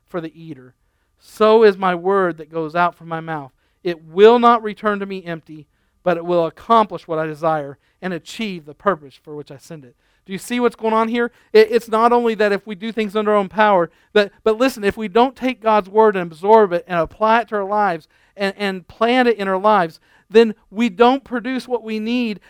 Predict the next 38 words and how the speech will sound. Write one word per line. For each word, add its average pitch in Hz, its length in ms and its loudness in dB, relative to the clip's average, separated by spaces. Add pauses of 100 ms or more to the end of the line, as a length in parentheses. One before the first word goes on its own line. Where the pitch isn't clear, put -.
for, 208 320 4
for 202 160 -4
food. 240 480 -4
We 202 100 -8
don't 240 200 -2
produce 247 480 -6 (180)
what 226 160 4
we 226 80 0
need 226 220 -2
in 233 40 0
our 220 120 0
lives 220 460 2
to 190 100 -16
nourish 233 520 2
us. 165 280 -12 (260)
And 226 140 4
it 202 160 -4
doesn't 240 320 0
give 220 160 -4
us 208 120 -4
any 220 180 -8
purpose 240 460 0
in 175 120 -12
life 185 240 -2
because 202 340 -2 (320)
only 226 680 0 (880)
His 247 300 -2
purpose 151 640 -10 (580)
is 175 160 -12
what 180 160 -12
matters. 180 600 -10 (1300)
It 175 80 -18
says 180 180 -8
God's 185 360 -8
word 175 280 -6
never 165 220 -10
returns 156 380 -12
void. 147 400 -12